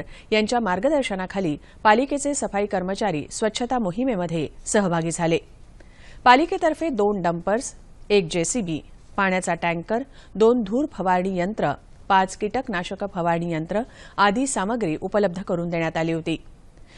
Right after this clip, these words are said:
मोहिमेमध्ये शिवाजी कॉलेज, न्यू कॉलेज, महावीर महाविद्यालय, केएमसी, गोखले कॉलेज, डीडी शिंदे सरकार कॉलेज,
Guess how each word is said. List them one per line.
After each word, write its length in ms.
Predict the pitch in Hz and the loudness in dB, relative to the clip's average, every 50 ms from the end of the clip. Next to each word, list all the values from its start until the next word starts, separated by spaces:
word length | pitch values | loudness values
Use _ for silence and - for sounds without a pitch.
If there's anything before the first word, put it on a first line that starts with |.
| - - - | -16 -2 4
मोहिमेमध्ये 580 | 226 247 262 302 320 339 339 330 311 269 277 | 4 6 6 6 4 2 2 0 0 0 -2
शिवाजी 440 | - - - - _ - 196 185 190 | -4 -8 -14 -12 _ -4 -4 -4 -4
कॉलेज, 340 | 185 - 180 170 175 202 240 - - - - - | -2 0 0 0 0 -2 -4 -6 -10 -14 -10 -6
न्यू 180 | 180 185 214 269 | -2 -2 -2 0
कॉलेज, 420 | - 185 160 156 151 151 139 - - - - - | 0 0 2 2 0 0 -2 -6 -12 -18 -10 -6
महावीर 420 | 190 190 185 208 214 226 240 240 226 | -4 -4 -2 -2 0 0 0 0 0
महाविद्यालय, 640 | 185 165 160 220 269 247 180 170 175 160 156 147 - - - - - - - - - | -2 -4 -4 -2 -2 -2 0 0 0 0 0 0 -2 -6 -10 -18 -20 -20 -20 -2 2
केएमसी, 520 | 214 214 214 247 277 269 - - 165 143 - - - - - - 185 | 4 6 6 6 4 2 0 -2 -4 -4 -6 -8 -14 -16 -8 -2 0
गोखले 340 | 202 202 202 - 262 311 | 0 0 0 0 -2 0
कॉलेज, 380 | 311 185 156 151 147 147 - - - - - - - - | 0 0 0 0 0 -2 -4 -8 -12 -18 -20 -20 -10 -4
डीडी 340 | 190 185 247 269 277 302 302 | 0 0 2 2 2 2 0
शिंदे 380 | 285 - 247 208 202 208 220 226 | 0 -2 -4 -2 0 0 0 0
सरकार 420 | - - 175 160 - 214 226 277 | 0 0 -2 -2 0 0 0 0
कॉलेज, 380 | 269 185 156 151 151 143 135 | 0 0 0 0 0 -2 -4